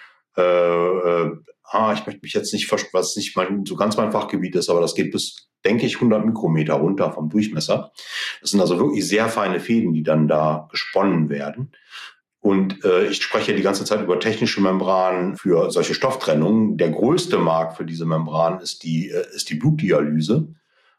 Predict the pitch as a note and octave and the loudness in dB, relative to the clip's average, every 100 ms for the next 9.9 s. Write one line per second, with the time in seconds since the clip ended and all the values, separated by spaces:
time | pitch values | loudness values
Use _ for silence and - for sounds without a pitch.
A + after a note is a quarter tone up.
0 | _ F#2 E2+ F2+ - - F2 A2+ F#2+ G#2+ | _ -2 0 -2 -2 -2 0 0 -2 -4
1 | - - - F#2+ G#2+ - - F#2 F2 F2 | -6 -16 -6 0 0 0 0 0 0 0
2 | B2 D#3 - G2+ - - E2 - D#2+ D#2 | 0 -2 -2 -4 -4 -4 -4 -6 -8 -6
3 | - - - - - - - G#2 G2+ A2+ | -6 -4 -6 -6 -12 -18 -2 0 2 0
4 | G2 G#2+ G2+ G2+ F2+ D3+ D#3+ A#2+ F#2+ F2+ | 0 2 0 2 0 0 0 2 2 4
5 | G#2 C#3+ D3 C#3+ A2 B2+ A#2 G#2+ A#2 C3+ | 4 4 4 2 2 2 0 2 2 4
6 | D#3 D3+ G2 E2+ E2 D#2 D#2 D#2+ D#2 D#2 | 4 4 2 2 0 -2 0 0 2 -2
7 | - D#2+ - - - - - - - - | -8 -14 -12 -10 -8 -2 0 0 -2 -4
8 | - A#2 A2 F#2+ - - - A2 F#2+ A#2+ | -2 0 2 4 2 -2 -4 -2 0 -2
9 | - G#2+ G2 F2+ - G#2 C3+ E3 | -2 -2 0 -2 0 2 4 2